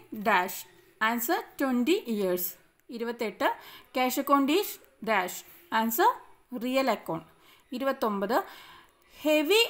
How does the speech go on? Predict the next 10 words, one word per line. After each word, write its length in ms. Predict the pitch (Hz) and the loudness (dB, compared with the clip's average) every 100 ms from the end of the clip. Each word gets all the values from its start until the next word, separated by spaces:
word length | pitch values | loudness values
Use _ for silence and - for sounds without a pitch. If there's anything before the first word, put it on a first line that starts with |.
| - 277 | 2 2
amount 420 | 262 285 330 349 | 4 4 4 4
spent 460 | - 277 262 311 | 2 2 4 4
for 320 | - 285 240 220 | 4 4 4 2
the 160 | 285 - | -2 4
advertisement 800 | 220 226 240 269 269 302 311 381 - - | 4 4 4 4 4 4 4 4 -4 0
of 380 | 208 269 - - - - | 4 4 2 -4 -20 -8
new 320 | 247 294 440 - | 0 2 0 6
company 500 | 285 233 233 240 311 | 6 8 4 4 2
product, 500 | - 240 196 208 - - - | 0 4 4 4 -2 -8 4
product 400 | 208 247 - | 6 6 2